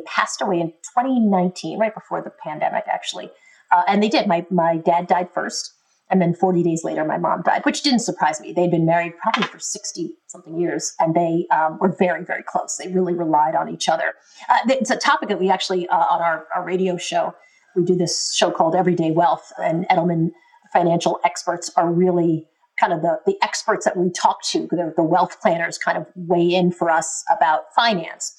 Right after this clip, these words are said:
And we had this very conversation because we were talking about how prepared, or in my case, not prepared you can be when you have elderly parents. And it was, you know, my parents were great at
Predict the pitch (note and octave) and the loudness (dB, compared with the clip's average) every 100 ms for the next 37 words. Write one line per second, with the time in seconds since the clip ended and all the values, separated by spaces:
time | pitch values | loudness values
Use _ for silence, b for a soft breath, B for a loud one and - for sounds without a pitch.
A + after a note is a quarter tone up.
0 | B B B - G3 F3 F3 G3 G3 A3 | B B B 0 2 0 -4 -2 2 2
1 | G#3+ F3 - G#3 A3+ G3 - F3+ E3+ F#3 | 0 -6 -4 0 0 0 0 -2 0 -2
2 | - G4+ - F3+ E3+ b b - F3+ G3 | 0 0 2 0 0 b b -6 0 2
3 | F#3+ F3 F#3 - F3+ A3 E3+ E3 E3 - | 2 2 0 2 2 0 2 2 0 -4
4 | _ _ _ - F#3+ F3+ F3 E3 - G3+ | _ _ _ 0 4 4 0 -8 -4 0
5 | F3 F3+ D#3 D#3 - E3 E3 F3 D#3+ - | 2 2 0 -4 -4 0 2 2 -2 -2
6 | F3+ F3+ G#3 - - - D#3+ D#3+ D#3 D#3+ | 2 2 2 -2 -6 -2 0 0 -2 -4
7 | - E3 D#3 D#3+ D3+ E3 b b _ E3+ | 2 2 4 0 -2 -8 b b _ -2
8 | E3+ E3+ E3 E3 E3 - E3+ E3 E3+ D#3 | 0 2 2 2 0 2 2 2 0 -4
9 | - G#3 G#3+ - - - - G#3+ F3+ E3 | -2 0 0 -2 -8 -2 0 0 2 -2
10 | - b b b b b b G#3 F#3+ G3 | -2 b b b b b b 0 4 2
11 | A#3 B3 G#3+ F#3+ - F#3 G3 F#3 F3+ F3+ | 2 0 0 -2 -2 0 0 0 2 2
12 | E3+ | 2